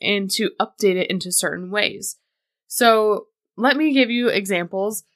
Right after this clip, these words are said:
within the five different ways that I think you need to start using this in your classroom and that I've already tested out. We're gonna start off big with a heavy hitter. And <laughs> to give some background, I'm recording this episode on Monday.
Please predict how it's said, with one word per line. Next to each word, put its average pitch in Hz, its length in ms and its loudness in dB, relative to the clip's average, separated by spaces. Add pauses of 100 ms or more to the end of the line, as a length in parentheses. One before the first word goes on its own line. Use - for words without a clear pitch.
(180)
within 240 540 2
the 220 180 -2
five 196 240 2
different 185 260 -10
ways 175 320 2
that 170 120 0
I 175 100 2
think 180 300 -4
you 180 120 -6
need 180 160 -2
to 180 60 -10
start - 220 -4
using 175 300 -6
this 160 320 -8
in 185 120 -2
your 170 120 -2
classroom 247 680 2
and 208 140 0
that 220 200 0
I've 233 260 2 (180)
already 202 320 2
tested 180 420 -8
out. 160 280 -6 (1040)
We're 240 140 6
gonna 480 200 0
start 320 280 2
off - 140 -6
big 175 200 2
with 160 140 -2
a 185 60 0
heavy 190 340 0
hitter. 156 380 -4 (340)
And 208 380 2 (180)
<laughs> 233 220 -12 (120)
to 285 120 0
give 294 180 -2
some 359 200 0
background, 170 380 0
I'm 190 120 0
recording 262 440 -4
this 247 200 -4
episode 220 360 -6
on 220 180 -6
Monday. 170 460 -4